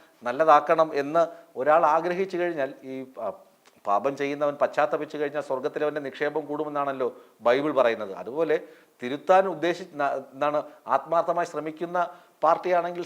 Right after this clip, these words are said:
സി പി എം പറയുന്നത് ശരിയായി വരാം. പക്ഷേ പ്രതിപക്ഷം നേ-, പറയുന്നത് ഈ എല്ലാം സമരം ചെയ്ത് കുളമാക്കി, എല്ലായിടത്തും കൊടി, കൊടി കുത്തി അതൊക്കെ നശിപ്പിച്ചു, ഇനി അവർ തിരുത്താൻ നിൽക്കുകയാണ്. തിരുത്തലല്ല വേണ്ടത്, അവർ ഈ കുളമാക്കിയ ആളുകൾ, ഈ കുളമാക്കിയ ആളുകൾ, തിരുത്തൽ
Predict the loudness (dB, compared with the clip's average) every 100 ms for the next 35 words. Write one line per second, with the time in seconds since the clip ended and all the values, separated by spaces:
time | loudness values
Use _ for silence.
0 | -10 -6 -4 0 0 -2 -6 -6 -4 4
1 | 4 6 6 6 4 -4 -8 -6 -2 -2
2 | -2 -14 _ _ -4 -2 -2 0 0 2
3 | 4 2 2 -2 -6 -8 _ _ -10 -4
4 | -4 2 4 4 4 2 2 2 0 0
5 | 0 0 0 -2 -6 -2 0 0 -2 -4
6 | -4 -2 -4 -6 -8 -6 -8 -10 -4 -2
7 | 0 -2 -2 -4 -4 -6 -8 -12 -20 _
8 | _ -14 -8 0 2 2 0 -2 2 4
9 | 2 -6 -4 -4 -4 -10 -10 -6 -2 0
10 | 2 2 2 0 -2 -2 -2 -4 -8 _
11 | -14 -2 2 4 4 2 4 6 6 4
12 | -2 -6 -12 -12 _ -6 -2 0 0 0
13 | 0 -2 -4 -8 -4 -2